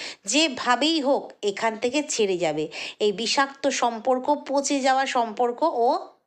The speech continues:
ছেড়ে বেরিয়ে আসবে। তো ভাবি যে কিছুদিন আগে বালিশ টালিশ বানালো দেখলাম ব্লগে, ওর বরের সঙ্গে ওর ভালো, এত ভালো বন্ডিং, মানে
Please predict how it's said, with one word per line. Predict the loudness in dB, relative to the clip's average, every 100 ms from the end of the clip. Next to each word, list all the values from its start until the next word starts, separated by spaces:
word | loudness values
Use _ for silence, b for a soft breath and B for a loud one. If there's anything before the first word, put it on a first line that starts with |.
| -6
ছেড়ে | 0 0 2
বেরিয়ে | 0 0 0
আসবে। | -2 -4 -10 -14 B B B B B B
তো | -4
ভাবি | -2 2 0 2 0 0 -6 -6
যে | -6
কিছুদিন | -4 -6 -2 0 0
আগে | 0 0
বালিশ | 2 2 0 -2
টালিশ | 0 0 0 0
বানালো | 0 0 0 -2
দেখলাম | -2 0 0 0
ব্লগে, | 2 2 2 0 -2 -4 B B B
ওর | 0 2
বরের | 0 2 2 2
সঙ্গে | -2 0 0 -2 -2
ওর | 0 0
ভালো, | -4 -6 -2 0 0 -2 -6
এত | -8 -4 -2
ভালো | 0 2 2 2
বন্ডিং, | 2 0 0 -2 -2 -4 -8 B B B
মানে | -2 0